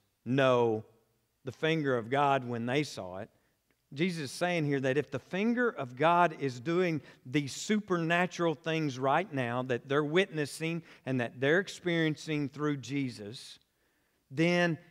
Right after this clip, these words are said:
he must be of God, and the kingdom of God is present with him.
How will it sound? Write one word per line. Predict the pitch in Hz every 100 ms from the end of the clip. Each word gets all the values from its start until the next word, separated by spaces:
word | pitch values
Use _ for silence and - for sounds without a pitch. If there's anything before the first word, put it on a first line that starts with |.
| _
he | - 202
must | 165 156 175 226 247 - - 151
be | 190 202
of | 170 135
God, | 127 147 127 98 104 143 127 _ _ _ _ _ _ _ -
and | 160 165
the | 139
kingdom | - - 226 269 240 196
of | 156 131
God | 135 143 139 143 143 -
is | 147 131
present | - - 165 156 151 147 _ _ _ -
with | 156 190 202
him. | 131 101